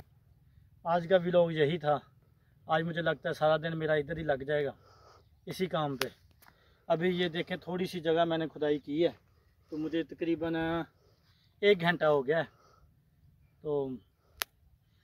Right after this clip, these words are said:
आप, आप लोगों से अब मैं इजाज़त चाहता हूँ, क्योंकि अब मुझे बहुत ज़्यादा काम करना है आज। तो मेरी आपसे यही रिक्वेस्ट है, गुजारिश है, तो प्लीज़ मेरे चैनल को सब्सक्राइब कर दें। आप लोगों की बड़ी मेहरबानी होगी।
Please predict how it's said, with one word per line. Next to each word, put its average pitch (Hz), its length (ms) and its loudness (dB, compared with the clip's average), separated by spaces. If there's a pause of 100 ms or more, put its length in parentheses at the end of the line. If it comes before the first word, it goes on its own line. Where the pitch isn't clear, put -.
(340)
आप, 165 240 -2
आप 175 360 2
लोगों 175 220 -2
से 165 100 0
अब 160 80 2
मैं 170 100 0
इजाज़त 147 340 0
चाहता 160 240 -2
हूँ, 165 100 -6
क्योंकि 165 220 -6
अब 156 140 0
मुझे 156 280 -8 (220)
बहुत 170 240 -8
ज़्यादा 160 260 0
काम 143 280 -6
करना 147 260 -4
है 156 80 0
आज। 139 100 -4 (840)
तो 151 280 0
मेरी 165 320 -2
आपसे 160 340 4
यही 156 180 -6
रिक्वेस्ट 156 440 -4
है, 160 100 0
गुजारिश 139 500 0
है, 131 120 -6 (500)
तो 156 80 -2
प्लीज़ 165 320 -4
मेरे 165 220 2
चैनल 156 280 -2
को 165 120 -6
सब्सक्राइब 147 480 -6
कर 147 160 -6
दें। 139 200 -10 (400)
आप 160 260 6
लोगों 165 260 0
की 156 140 -8
बड़ी 147 240 -2
मेहरबानी 160 460 0
होगी। 139 320 -6